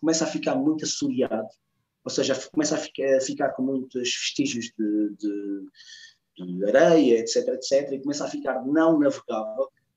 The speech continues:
é que os ingleses, ou o reino inglês, então avança para,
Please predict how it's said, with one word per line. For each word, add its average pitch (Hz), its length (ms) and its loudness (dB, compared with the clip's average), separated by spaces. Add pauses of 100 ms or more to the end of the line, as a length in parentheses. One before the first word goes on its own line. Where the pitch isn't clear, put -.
(160)
é 143 180 -2
que 165 460 6 (260)
os 143 200 0
ingleses, 151 560 2
ou 135 240 2
o - 20 2
reino 135 280 -2
inglês, 139 440 -4
então 139 340 -4
avança 135 560 -4
para, 127 720 -6